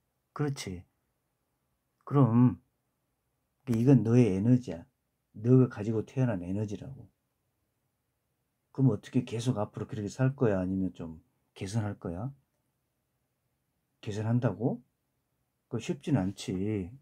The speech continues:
너도 모르게 그냥 습관적으로 "알았어. 알았다니까?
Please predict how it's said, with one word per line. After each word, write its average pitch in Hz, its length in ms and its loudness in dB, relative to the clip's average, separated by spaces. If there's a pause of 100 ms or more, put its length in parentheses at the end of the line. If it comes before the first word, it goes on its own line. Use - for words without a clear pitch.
(760)
너도 123 300 8
모르게 127 400 10
그냥 98 260 -2
습관적으로 98 680 2
"알았어. 131 540 6 (960)
알았다니까? 135 680 4